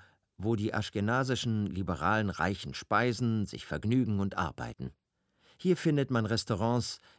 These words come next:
die gesunde Getränke nach dem Geschmack und der Philosophie jüdischer Friedensfreunde anbieten,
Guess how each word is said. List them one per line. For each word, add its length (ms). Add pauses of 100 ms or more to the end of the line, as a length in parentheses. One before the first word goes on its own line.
(120)
die 80
gesunde 420
Getränke 500
nach 200
dem 160
Geschmack 600
und 160
der 100
Philosophie 520
jüdischer 440
Friedensfreunde 680
anbieten, 540